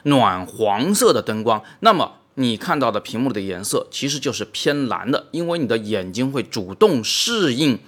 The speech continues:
这种暖黄色灯光。讲白了，就是你眼睛里有一个非常高端的自动白平衡啊，它会以这个屋里的环境为主来进行校调，校完以后发现你屏幕偏蓝了，其实屏幕可能是准的，明白吧？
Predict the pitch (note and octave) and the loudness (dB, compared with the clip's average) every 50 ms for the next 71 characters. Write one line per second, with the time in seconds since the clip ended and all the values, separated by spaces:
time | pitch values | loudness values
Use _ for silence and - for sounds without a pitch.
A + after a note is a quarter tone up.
0 | _ _ - - D#3 A#2 A2+ G#2 F#2+ F2 - - A2 A2 F#2 E2+ F2 E2+ - F#2 | _ _ -4 -2 -2 -2 -2 -4 -8 -8 -10 -6 -4 -4 -4 -6 -8 -10 -10 -8
1 | F2+ G#2+ - A2 G2+ G2+ A2 A#2 G#2+ G#2+ F2 F#2 G#2 C#3+ E3 F3 C#3+ A#2+ B2 D#3 | -8 -6 -6 -6 -4 -4 -4 -4 -4 -6 -4 -2 0 0 0 0 0 0 0 0
2 | D3 A#2+ F#2+ F2+ F#2 D#3+ G#3 G#3+ D3+ A#2 G#2+ F#2+ F2+ A2 F3 F3 G3 D3+ A#2 - | 0 0 -2 -2 0 0 2 2 2 2 0 0 -2 -2 0 2 4 2 2 2
3 | - - - - - - G#3 A3+ A#3+ A#3 D#3+ D3+ D3 E3 F#3 F3 - F#3+ G3+ G#3 | -2 -20 -20 -18 -6 0 2 4 4 4 2 0 0 0 0 2 2 2 2 4
4 | G3 G#3 G#3 G#3+ G3+ C#3+ F#2+ - - - - - - - - _ - - - G#3+ | 2 2 2 2 0 -2 -2 -4 -6 -18 -20 -20 -20 -20 -20 _ -10 -6 -4 -4
5 | F#3 E3 F#3+ D#3 B2 F#2+ A2 G2 D3 D3+ D3+ E3+ F3+ B2+ G2+ G2 D#3 - - _ | 0 0 2 2 2 2 0 -2 -2 -2 -2 -4 -4 -2 -2 -4 -4 -6 -8 _
6 | - - - - A2 G#2 - - _ - - F#3+ G#3+ F#3+ G#3+ F3+ C#3+ A#2+ A2 A2 | -20 -10 -4 -4 -4 -4 -4 -10 _ 0 2 2 2 4 2 0 0 0 -2 -4
7 | G2+ - D#3+ A#2 A#2 A2+ G#2 F2 - - - A3+ B3+ C4 G#3 C3+ A2+ G2+ - - | -4 -4 -4 0 2 2 2 2 0 -2 0 0 2 2 2 2 0 0 -4 -4
8 | - F#2 F#2 A#2+ E3 F3+ F3+ C3 G#2+ G2+ A2 C3 B2+ - G2+ F2 - - G2 G#2 | -8 -6 -4 -4 -4 -2 -2 -2 -2 0 -2 -2 -4 -6 -12 -12 -10 -8 -8 -6
9 | G2 A2 A2 F#2+ - G2 G2+ B2+ G#2 F#2 F#2 F2 F2 - - G#3 E3 D3 D3+ D#3+ | -6 -6 -8 -8 -8 -8 -4 -4 -4 -4 -6 -8 -6 -2 0 2 2 2 2 0
10 | C#3+ A2+ A2+ D3 C#3 - - - _ _ _ _ _ _ _ _ _ - A2 A2 | -2 -4 -4 -2 -4 -4 -4 -8 _ _ _ _ _ _ _ _ _ -6 -6 -4
11 | A#2+ A2 G2+ F2+ - G2+ G#2 G2 G2 G2 F2+ F2+ F2+ F2 - - - - D#3 F3+ | -4 -6 -6 -8 -8 -8 -10 -8 -8 -8 -8 -8 -8 -10 -10 -8 -6 -2 -2 0
12 | F3 - A2+ G2+ - - - - G#2 A#2+ G#2+ G2 - - - - - - - F#2+ | -2 -2 -2 -4 -6 -6 -8 -8 -6 -6 -6 -6 -8 -10 -12 -10 -10 -12 -14 -12
13 | - - - - - - - - - A2+ A#2 B2+ C3 B2+ B2 A#2+ - | -8 -8 -8 -8 -8 -14 -16 -14 -8 -4 -2 0 2 2 2 2 0